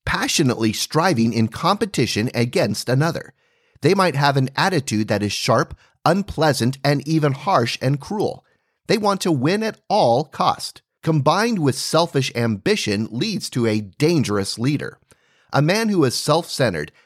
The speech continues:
self-promoting, egotistical, and greedy is only concerned about one person, himself. His competitive drive to win and to undermine another's is a vile mix.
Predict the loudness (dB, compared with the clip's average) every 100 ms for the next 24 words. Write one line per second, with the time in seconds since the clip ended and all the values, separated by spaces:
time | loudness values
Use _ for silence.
0 | -14 -2 0 0 0 2 2 0 -6 -10
1 | _ _ -4 0 0 2 0 0 -2 0
2 | 0 2 2 2 0 -2 -4 -2 0 0
3 | 2 2 2 0 0 0 -2 0 0 0
4 | 2 4 2 0 -4 -2 0 0 0 -2
5 | -2 -6 _ _ _ _ _ _ 0 2
6 | 2 -2 -4 _ _ _ _ _ _ -2
7 | 0 2 0 0 2 2 2 0 2 2
8 | 2 0 -2 0 2 2 0 -2 -2 -2
9 | -4 0 0 2 2 2 0 -2 -2 0
10 | 0 0 0 -2 -6 _ _ -2 2 2
11 | 2 2 2 0 0 2 2 2 0 -2
12 | -4 -12 -14